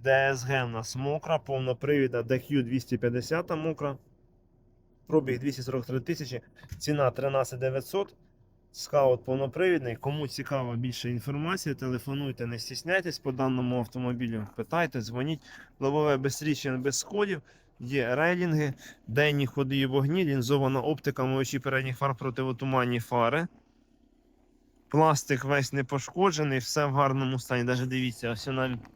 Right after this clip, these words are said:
попередку видно, що бамперок, ніде не заїжджали, не подерти. Гарна шипована резина Continental. Звичайний білий колір, це не перламутр, звичайний білий колір.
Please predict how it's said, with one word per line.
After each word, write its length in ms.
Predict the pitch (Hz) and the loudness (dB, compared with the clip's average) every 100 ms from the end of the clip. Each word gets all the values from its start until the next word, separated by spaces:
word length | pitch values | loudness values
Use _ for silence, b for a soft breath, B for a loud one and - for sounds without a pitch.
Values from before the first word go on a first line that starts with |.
| - - | -20 -12
попередку 640 | 127 147 147 143 - 135 | -8 -2 0 0 -4 -8
видно, 340 | 123 120 113 | -6 -6 -6
що 200 | 113 117 107 - - - - | -8 -12 -16 -20 -20 -20 -6
бамперок, 640 | 127 127 127 147 202 185 | -4 -4 -2 0 0 0
ніде 300 | 147 139 147 | -2 0 2
не 140 | 139 123 | 2 0
заїжджали, 680 | 131 135 135 170 185 156 | 2 2 2 2 2 2
не 140 | 139 135 | 2 2
подерти. 600 | 131 127 135 131 - 113 - _ _ _ | 2 2 2 0 -4 -8 -10 _ _ _
Гарна 340 | 147 151 147 139 | 2 4 4 2
шипована 580 | - 139 151 143 143 | 2 4 6 6 6
резина 400 | 143 147 143 139 | 6 6 6 4
Continental. 880 | 131 147 139 143 151 151 185 202 220 - - _ _ _ _ _ _ _ _ _ _ _ _ _ _ _ _ _ _ _ _ _ _ _ _ _ _ _ | 4 2 4 4 4 4 4 4 0 -8 -20 _ _ _ _ _ _ _ _ _ _ _ _ _ _ _ _ _ _ _ _ _ _ _ _ _ _ _
Звичайний 680 | 113 123 139 - 151 123 113 - - _ _ _ 127 | 0 2 4 6 6 6 4 0 -16 _ _ _ 2
білий 360 | 147 151 131 | 6 8 8
колір, 460 | 120 165 202 180 139 | 6 8 10 10 8
це 120 | 147 | 6
не 140 | 139 | 6
перламутр, 680 | 123 139 135 131 170 185 139 | 6 4 6 6 6 4 2
звичайний 480 | 113 123 165 170 139 | 2 2 4 6 6
білий 340 | 120 131 117 | 6 6 6
колір. 420 | 107 113 107 101 | 4 2 2 0